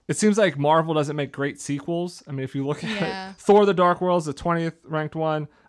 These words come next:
Speaker 1: Iron Man two's the eighteenth ranked one.
Speaker 2: Yeah.
Speaker 1: Um,
Speaker 2: Especi-, like, especially the second one.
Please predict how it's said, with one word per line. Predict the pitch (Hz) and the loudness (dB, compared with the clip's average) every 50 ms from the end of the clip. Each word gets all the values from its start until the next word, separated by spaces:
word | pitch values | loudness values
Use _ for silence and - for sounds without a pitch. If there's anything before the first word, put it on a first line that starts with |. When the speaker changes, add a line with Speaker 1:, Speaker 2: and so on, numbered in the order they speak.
| _ - | _ 0
Speaker 1:
Iron | 147 156 160 156 156 | 2 2 2 2 2
Man | 151 151 147 143 | 0 -2 -2 -4
two's | 139 - 170 170 165 160 156 147 | -4 -2 0 0 0 0 -2 -4
the | 147 139 - | -4 -6 -4
eighteenth | 147 151 147 147 156 156 151 147 - | -4 -6 -6 -6 -6 -6 -6 -6 -6
ranked | 147 151 151 151 147 147 - | -6 -6 -6 -6 -6 -8 -8
one. | 147 147 147 143 143 147 135 - _ _ _ _ _ | -6 -6 -4 -4 -6 -10 -12 -16 _ _ _ _ _
Speaker 2:
Yeah. | - - - 135 135 135 135 131 | -14 -8 -6 -4 -4 -2 -4 -4
Speaker 1:
Um, | 131 131 123 | -6 -6 -6
Speaker 2:
Especi-, | - - - 320 - 359 - - | -6 -6 -4 -4 -4 -4 -4 -4
like, | 269 269 233 214 - _ _ - | -4 -6 -8 -8 -14 _ _ -8
especially | 226 - - 240 254 - - 311 311 | -6 -4 -4 -4 -4 -4 -6 -6 -6
the | 254 208 | -6 -4
second | 202 - - - - - - 214 214 - | -4 -4 -4 -4 -6 -8 -8 -10 -12 -10
one. | - 226 226 226 226 233 240 262 254 | -10 -8 -8 -6 -6 -6 -6 -8 -10